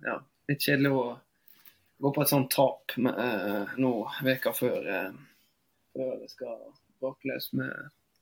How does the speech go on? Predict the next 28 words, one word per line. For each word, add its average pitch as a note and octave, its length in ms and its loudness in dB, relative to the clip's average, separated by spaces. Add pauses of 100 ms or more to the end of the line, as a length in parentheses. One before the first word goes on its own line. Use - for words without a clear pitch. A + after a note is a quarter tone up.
sekstende C3 320 2
mai B2 320 2
og A2+ 320 -4
cupfinale, A2+ 560 -4
så B2+ 160 -2 (1040)
ellers C3+ 320 4
så A#2+ 140 6
har C3 160 8
det B2+ 100 4
vært, - 240 -6
eh, - 240 0
vanvittig, - 560 -6
eh, - 520 -2 (120)
trøkk - 380 -10
og - 480 -2 (260)
mobilisering B2 640 2
fra - 100 -10
supporterne - 600 -6
og C#2 100 -2
egentlig A#2 280 -2
hele B2 220 -2
byen G#2+ 260 -2
som, G#2 320 -8
eh, - 220 -10
jeg A#2+ 100 -4
virkelig B2+ 280 -8
har - 80 -14
følt, A2+ 240 -10